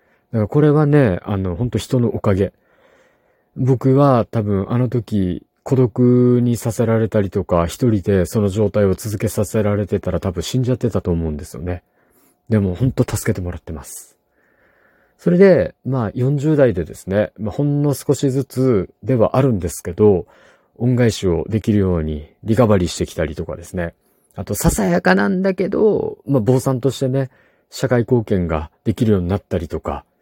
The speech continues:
あと、ほんの少し自分の人生を取り返して、自分の人生を自由に生きていたりできるようになりました。まあね、そんなことがあったので、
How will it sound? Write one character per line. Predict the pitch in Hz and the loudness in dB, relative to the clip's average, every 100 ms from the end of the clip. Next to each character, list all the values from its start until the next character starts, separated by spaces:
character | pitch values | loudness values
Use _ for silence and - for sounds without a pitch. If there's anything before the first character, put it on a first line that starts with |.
| _ _ _ _ | _ _ _ _
あ | 117 | -4
と、 | 107 | 0
ほ | 180 | 4
ん | 185 196 | 6 4
の | 190 | 2
少 | 175 - | -2 -4
し | 185 139 127 87 - 98 | -2 -2 -2 -4 -6 -8
自 | 107 | -4
分 | 107 | -2
の | 101 | 0
人 | 101 | -2
生 | 92 | -2
を | 90 | -6
取 | - 95 | -4 -6
り | - | -2
返 | 90 82 | -2 -2
し | - | -6
て、 | - 85 78 - | -4 -2 -2 -6
自 | 104 | -4
分 | 107 | 0
の | 107 | 0
人 | 101 98 | 0 -4
生 | - 87 | -2 -2
を | 90 | -2
自 | 87 | 0
由 | 101 92 | -2 -2
に | 87 | -4
生 | 82 | -6
き | - | -4
て | 90 - | -4 -4
い | 104 | -4
た | 113 | -2
り | 85 78 - _ - | -4 -6 -14 _ -6
で | 117 | 0
き | 131 | 2
る | |
よ | 104 | 2
う | |
に | 90 | -2
な | |
り | 90 | -4
ま | 85 | -8
し | - | -12
た。 | - - _ _ _ _ _ - _ - - - - _ _ | -16 -18 _ _ _ _ _ -20 _ -20 -20 -20 -20 _ _
ま | 107 | 0
あ | |
ね、 | 92 87 | 0 -2
そ | - | -2
ん | 127 139 | 0 2
な | 139 | 2
こ | 139 | 2
と | 131 104 | 2 4
が | 95 | 2
あ | |
っ | - _ | 2 _
た | 92 | -4
の | 87 78 | -4 -2
で、 | 90 85 78 - | 0 0 -2 -8